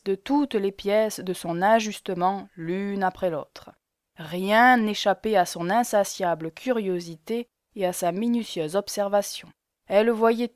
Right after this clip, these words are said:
tout, touchait tout, elle voulait savoir le prix de tout,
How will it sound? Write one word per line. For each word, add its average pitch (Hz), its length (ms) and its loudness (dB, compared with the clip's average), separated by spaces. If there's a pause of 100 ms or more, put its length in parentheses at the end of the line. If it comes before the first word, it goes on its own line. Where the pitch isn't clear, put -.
tout, 156 180 -10 (260)
touchait 262 580 2 (120)
tout, 208 180 -6 (280)
elle 220 180 2
voulait 262 260 2
savoir 254 440 6
le 262 100 2
prix 277 320 -4
de 285 240 -2
tout, 185 200 -12